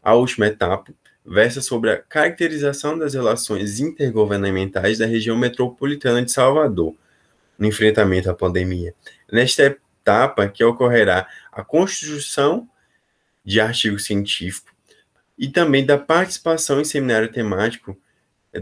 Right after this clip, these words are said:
é, para que a pesquisa realizada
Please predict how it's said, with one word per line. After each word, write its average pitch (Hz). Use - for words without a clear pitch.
é, 92
para 135
que -
a 120
pesquisa 151
realizada 120